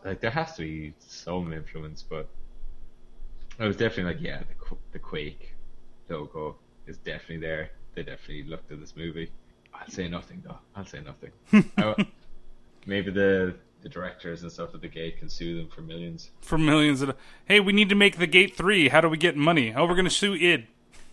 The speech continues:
Speaker 1: Yeah, I actually
Speaker 2: <laughs>
Speaker 1: thought, I actually thought there was a Gate three. That's initially what I was going to watch for this.
Speaker 2: Oh, it was The Gate three, but it turns out
Speaker 1: <laughs>
Speaker 2: that doesn't
Speaker 1: The Gate,
Speaker 2: exist.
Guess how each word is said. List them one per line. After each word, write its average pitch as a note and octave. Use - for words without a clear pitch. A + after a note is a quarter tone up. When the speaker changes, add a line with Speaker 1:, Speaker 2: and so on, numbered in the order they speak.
Speaker 1:
Yeah, A#2+
I A#2+
actually D#3
Speaker 2:
<laughs> -
Speaker 1:
thought, C#3+
I A2+
actually C#3
thought A2
there G#2+
was F2+
a E2+
Gate F2
three. E2
That's -
initially F#2+
what D#2+
I D2
was E2+
going F#2
to E2
watch E2
for E2
this. D#2
Speaker 2:
Oh, E3+
it D3
was D3
The D3+
Gate D3+
three, E3
but C3
it A#2
turns D3+
out C#3
Speaker 1:
<laughs> -
Speaker 2:
that D3+
doesn't E3+
Speaker 1:
The E3+
Gate, -
Speaker 2:
exist. D3+